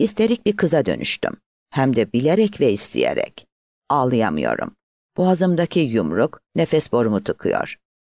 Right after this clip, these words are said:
Sinan köşkün kapısından çıkınca sola dönüyor. En büyük korkum,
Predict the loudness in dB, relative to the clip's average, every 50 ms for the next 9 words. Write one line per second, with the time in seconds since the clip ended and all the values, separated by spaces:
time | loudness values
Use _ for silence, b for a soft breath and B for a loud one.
0 | _ _ _ _ _ -10 -2 2 4 4 4 4 2 2 2 0 0 0 -2 -2
1 | -2 0 -2 -2 -2 -2 0 0 0 2 2 0 0 0 -2 -2 -2 0 0 0
2 | 2 2 0 0 2 0 0 2 0 0 -2 -4 -4 -4 -4 -4 -4 -6 -6 -10
3 | -14 _ _ _ _ _ _ _ _ _ _ _ _ _ _ -2 0 0 0 2
4 | 2 2 0 0 0 _ -8 -4 -4 -4 -4 -4 -6 -6 -6 -6 -8